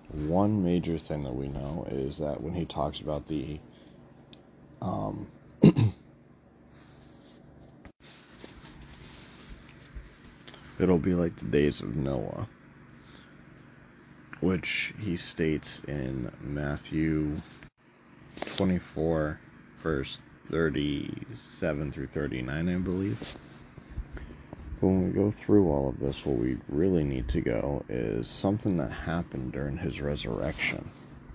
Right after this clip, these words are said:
Jesus folded the linen cloth that was over his head, you know, the one that he was buried in.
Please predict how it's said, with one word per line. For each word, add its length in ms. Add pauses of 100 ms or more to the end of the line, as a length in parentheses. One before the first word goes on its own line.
(2750)
Jesus 440
folded 920 (300)
the 80
linen 420
cloth 440
that 120
was 140
over 340
his 140
head, 280 (960)
you 60
know, 380
the 80
one 240
that 80
he 100
was 160
buried 460
in. 240